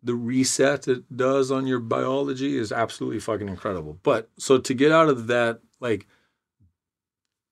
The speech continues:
baseline stuff, the next level,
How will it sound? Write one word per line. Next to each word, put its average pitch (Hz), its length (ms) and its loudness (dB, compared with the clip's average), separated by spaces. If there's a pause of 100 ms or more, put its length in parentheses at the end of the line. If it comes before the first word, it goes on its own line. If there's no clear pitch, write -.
(580)
baseline 123 540 0
stuff, - 400 -14 (760)
the 127 120 6
next 147 340 0
level, 95 500 0